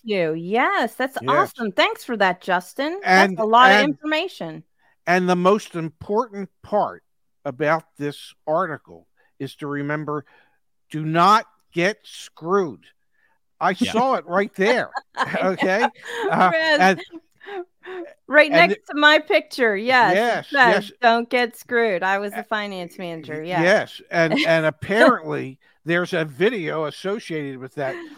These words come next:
Speaker 2: that will help prevent you from getting screwed. So, I, I don't think it gets any better than that.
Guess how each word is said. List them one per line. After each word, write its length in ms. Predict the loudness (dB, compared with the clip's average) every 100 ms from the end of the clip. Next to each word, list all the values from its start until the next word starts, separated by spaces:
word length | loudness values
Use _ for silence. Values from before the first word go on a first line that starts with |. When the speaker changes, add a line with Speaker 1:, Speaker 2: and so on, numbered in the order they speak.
| _
Speaker 2:
that 240 | -2 -2 -2
will 260 | -4 -4 -8
help 420 | -2 0 0 -4 -20 _ _ _
prevent 560 | -4 -2 0 0 -2 -12
you 280 | -14 -14 -18 _ _
from 280 | _ -6 -6
getting 500 | -4 -4 -4 -8 -14 _ _ _
screwed. 680 | -20 -20 -16 -12 -12 -14 _ _ _ _ _ _ _
So, 480 | -20 -2 0 0 -4 _ _ _ _ _ _
I, 260 | -6 0 2
I 40 |
don't 160 | 2 -2
think 200 | -6 -6
it 80 | -6
gets 260 | -6 -4 -4
any 180 | -6
better 380 | -4 -2 -2 -4
than 200 | -14 -10
that. 440 | -6 -6 -8 -12